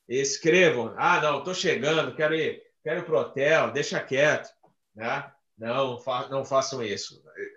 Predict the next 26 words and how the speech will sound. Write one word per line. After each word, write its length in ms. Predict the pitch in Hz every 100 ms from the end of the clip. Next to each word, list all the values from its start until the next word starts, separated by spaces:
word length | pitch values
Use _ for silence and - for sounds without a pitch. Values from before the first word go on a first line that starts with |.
| - -
Sentiu 420 | - 135 - 185
que 60 |
o 40 | 190
negócio 480 | 156 135 123 113 117
não 60 | 117
tá 120 | 135
legal, 580 | 113 104 143 131 - - _ _
ó, 320 | 127 135 - - _ _ _
e 60 | 98
aí 160 | 127
o 40 | 139
que 100 | 160
que 140 | 165
ia, 280 | 160 151 135
aconteceu? 640 | - 139 135 131 151 180
O 60 | 170
avião 340 | 123 131 143
ia 80 | 147
seguir, 640 | 143 123 110 120 113 101 101
chegando 320 | 120 120 127
em 40 |
Guarulhos, 400 | 135 135 143 151
ia 60 | 156
seguir 240 | 151 147 151
pra 140 | 147
Goiânia. 540 | 151 156 139 127 104